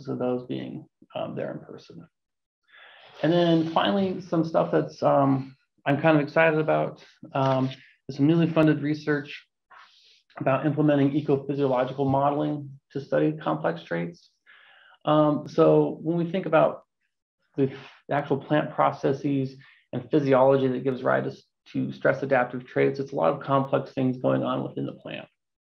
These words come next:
And these traditionally have been really traits that are hard to measure. Um, so in this case, the one that we're after is hydraulic conductance.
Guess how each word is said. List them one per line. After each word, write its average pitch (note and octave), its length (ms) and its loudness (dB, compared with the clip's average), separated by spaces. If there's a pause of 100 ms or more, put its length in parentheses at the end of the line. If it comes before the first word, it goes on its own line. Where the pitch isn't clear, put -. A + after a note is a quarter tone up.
(600)
And D3 100 0
these D#3 140 6
traditionally D#3 420 0
have C3+ 60 0
been C3 240 2
really D#3 360 -4
traits - 300 -4
that C#3 100 -2
are B2+ 140 -2
hard D3 400 2
to C#3 120 -6
measure. C3 600 -4 (640)
Um, B2+ 220 -4
so C3+ 320 2
in C3+ 100 -2
this D#3 160 2
case, C#3+ 400 -6
the C#3 60 -4
one C3+ 160 2
that B2 80 0
we're C3 120 -2
after C3 400 -4
is - 120 -6
hydraulic G2 600 -6
conductance. - 680 -10